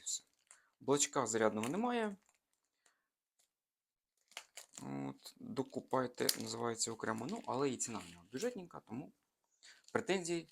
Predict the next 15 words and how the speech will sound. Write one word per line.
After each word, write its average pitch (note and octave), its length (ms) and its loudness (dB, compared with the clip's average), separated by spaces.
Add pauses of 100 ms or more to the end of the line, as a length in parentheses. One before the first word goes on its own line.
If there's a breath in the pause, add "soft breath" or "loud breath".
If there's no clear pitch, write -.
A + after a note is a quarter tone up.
(140)
немає. A3+ 380 -2 (1200 loud breath)
Так, - 200 8
з - 60 0
приводу D3+ 280 2
того, D#3 160 -2
що G#2 140 -2
немає A2+ 300 -2
зарядного G#2 520 -6
пристрою. - 360 -16 (560 soft breath)
Е, G#2 220 10
давайте G#3 300 8
ще - 120 6
подивимось, D#3 600 6
що - 180 6
нам, E3 260 0